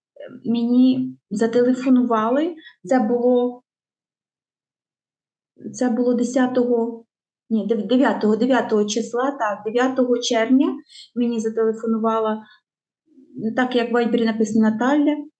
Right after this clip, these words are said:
що вони його бачили, що він надав мій вайбер. На те время він знаходився в Оленівці, але вона так сказала, що коли ми його будемо бачити, ми вам зателефонуємо. Але більше ніякої інформації ми не маємо.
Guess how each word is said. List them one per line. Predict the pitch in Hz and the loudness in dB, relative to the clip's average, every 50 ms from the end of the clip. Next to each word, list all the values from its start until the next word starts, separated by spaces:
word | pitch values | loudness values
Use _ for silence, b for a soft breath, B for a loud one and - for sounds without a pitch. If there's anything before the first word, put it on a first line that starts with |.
| _ _ _ _ | _ _ _ _
що | - - - - 247 220 | -8 -6 -2 0 0 2
вони | 220 247 240 247 247 247 240 233 220 - | 2 2 2 2 2 2 2 0 -2 -4
його | 214 214 233 226 233 247 247 233 214 - - - - - | -2 0 0 2 2 2 2 2 2 0 -4 -12 -14 -6
бачили, | 190 208 220 208 208 208 208 - - 254 254 269 294 294 | -2 0 0 2 2 0 -2 -2 -2 -2 -2 -2 -2 -4
що | 285 - - 254 | -4 -4 -4 -2
він | 226 247 240 | 0 2 2
надав | 233 233 214 226 233 226 226 | 2 0 0 0 0 2 2
мій | 226 226 220 220 | 2 2 0 0
вайбер. | 226 220 226 233 247 233 262 262 269 277 - - _ _ _ _ _ _ _ _ _ _ _ _ | 0 0 0 -2 -2 -2 -2 -2 -2 -2 -6 -14 _ _ _ _ _ _ _ _ _ _ _ _
На | 226 220 | -2 -2
те | 214 240 226 | 0 0 0
время | 240 254 247 240 240 226 | 2 2 2 2 0 0
він | 226 233 226 | -2 -2 0
знаходився | 208 226 220 - 240 240 233 220 - - 233 208 | 0 0 0 0 0 0 0 0 -2 -2 -2 0
в | 202 | 2
Оленівці, | 214 214 220 226 240 254 277 285 269 262 - 311 320 370 - 320 - _ _ _ _ _ _ _ _ _ _ _ _ _ _ _ | 2 2 2 4 4 4 2 2 0 -2 -2 -2 -2 -2 -4 -8 -16 _ _ _ _ _ _ _ _ _ _ _ _ _ _ _
але | 226 226 226 240 240 | -2 0 0 0 0
вона | 240 233 226 233 226 | 0 0 0 0 0
так | 240 240 240 | -2 -4 -4
сказала, | - - - 226 220 247 254 254 233 226 | -6 -6 -4 -2 0 2 2 2 2 0
що | - - 233 226 - | -2 -2 -2 -2 0
коли | 233 226 240 262 285 269 | 0 2 4 4 4 6
ми | 262 247 | 6 6
його | 233 226 226 240 226 196 - - - | 4 4 2 0 -2 -4 -6 -8 -6
будемо | - 240 247 240 233 226 214 | -2 0 0 2 4 4 4
бачити, | 226 233 254 269 - - - 339 - - 302 | 2 2 2 2 0 0 -2 -2 0 2 2
ми | 277 254 254 | 4 4 4
вам | 233 240 240 220 | 4 2 0 -2
зателефонуємо. | - - - 240 226 226 226 226 233 233 226 226 214 208 196 190 180 185 208 - _ _ _ _ _ _ _ _ _ _ _ _ _ | -4 -4 -2 0 0 0 0 -2 -2 -2 0 0 0 0 0 -2 -4 -6 -10 -14 _ _ _ _ _ _ _ _ _ _ _ _ _
Але | - 226 226 233 226 | -2 0 0 2 2
більше | 208 262 285 - - 240 | 2 0 0 0 0 0
ніякої | 220 214 208 208 208 208 208 214 - | 2 2 2 0 -2 -2 -4 -4 -6
інформації | - - 226 214 214 226 240 254 - - 220 208 | -6 -6 -4 -4 -2 -2 -2 -4 -6 -6 -4 -2
ми | 214 214 | 0 0
не | 220 220 220 214 | 2 2 2 0
маємо. | 208 202 - - - 135 | 0 -2 -4 -6 -8 -10